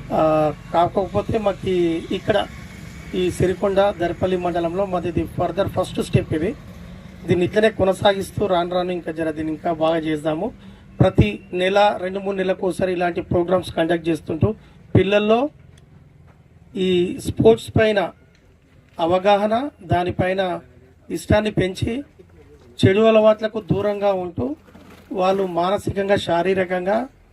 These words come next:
ఉల్లాసంగా ఉండి వారి శారీరక ఎదుగుదలకు తోడ్పడాలని కోరుకుంటున్నాం. ఇదే విధంగా ప్రతి ఒక్క ప్రైవేట్ స్కూల్లో నెక్స్ట్ టైమ్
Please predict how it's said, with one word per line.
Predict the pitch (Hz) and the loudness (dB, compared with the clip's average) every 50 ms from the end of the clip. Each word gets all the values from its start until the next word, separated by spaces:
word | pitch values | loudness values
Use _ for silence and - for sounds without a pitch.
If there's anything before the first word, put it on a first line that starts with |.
| _ - - _ _ _ - _ - - | _ -20 -20 _ _ _ -20 _ -6 -2
ఉల్లాసంగా | 175 175 190 202 196 - 208 196 190 190 185 | 2 2 4 2 2 2 0 0 2 2 2
ఉండి | 175 165 170 165 196 233 254 - _ _ _ _ _ _ _ _ _ - | 2 2 0 -2 -2 -4 -6 -8 _ _ _ _ _ _ _ _ _ -4
వారి | 185 175 175 180 175 175 | 0 2 2 2 2 0
శారీరక | - - 185 170 175 185 202 208 202 202 202 208 | -2 -2 0 2 2 2 2 2 0 0 0 -2
ఎదుగుదలకు | 190 175 185 190 180 190 185 180 175 180 | -2 -2 -2 -2 -2 -2 -2 -4 -4 -8
తోడ్పడాలని | - - 170 170 165 - 175 170 175 170 170 165 165 156 | -8 -6 -6 -6 -4 -4 -2 -2 0 0 0 -2 -4 -4
కోరుకుంటున్నాం. | - 160 165 156 - - 156 165 151 160 185 240 - _ _ _ _ _ _ - - - - - - _ _ _ _ _ - _ _ - 156 - - _ _ _ _ _ _ _ _ _ - | -4 -4 -6 -4 -4 -4 0 2 2 2 2 -2 -6 _ _ _ _ _ _ -20 -20 -20 -20 -20 -20 _ _ _ _ _ -20 _ _ -20 -20 -20 -20 _ _ _ _ _ _ _ _ _ -2
ఇదే | 180 170 202 220 | 0 2 4 4
విధంగా | 220 226 226 220 208 208 208 | 4 4 2 4 4 4 4
ప్రతి | 202 - 202 190 190 196 | 4 4 2 2 0 -2
ఒక్క | 180 - 190 185 180 | -2 -2 -2 -2 -2
ప్రైవేట్ | 175 180 - 175 175 180 190 202 190 - | 0 2 2 2 2 2 0 -2 -4 -6
స్కూల్లో | - - - 190 185 180 175 170 175 196 - - _ _ _ _ _ _ _ _ _ _ - | -8 -8 -6 -4 -2 0 0 0 -2 -2 -6 -10 _ _ _ _ _ _ _ _ _ _ -6
నెక్స్ట్ | 170 170 170 170 - 202 | -4 -2 0 2 2 2
టైమ్ | 202 196 | 2 2